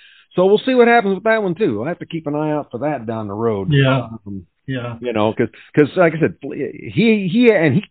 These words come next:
Speaker 1: 'cause Fleck has actually turned that program around in six years.
Speaker 2: Well, he, uh,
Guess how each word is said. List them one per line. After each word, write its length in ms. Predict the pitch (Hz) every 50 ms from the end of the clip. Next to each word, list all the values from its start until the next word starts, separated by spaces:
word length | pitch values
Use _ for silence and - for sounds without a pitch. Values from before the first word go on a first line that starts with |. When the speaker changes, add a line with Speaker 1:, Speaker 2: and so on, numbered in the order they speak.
| _
Speaker 1:
'cause 120 | - 143 - - -
Fleck 220 | 233 247 240 - -
has 220 | 160 175 175 - -
actually 300 | 139 135 123 - 110 101
turned 340 | - - - 147 143 120 98
that 180 | 120 135 - -
program 440 | - 113 107 101 90 104 98 90 80
around 440 | 80 82 85 101 98 87 71 67 - _ _
in 180 | 104 95 87 -
six 180 | - 95 80 - - -
years. 260 | 85 67 57 - - - _ _ _ _ _ _ _ _ _ _
Speaker 2:
Well, 240 | 165 165 175 175 156 156
he, 200 | 202 196 180 170
uh, 260 | 147 143 135 123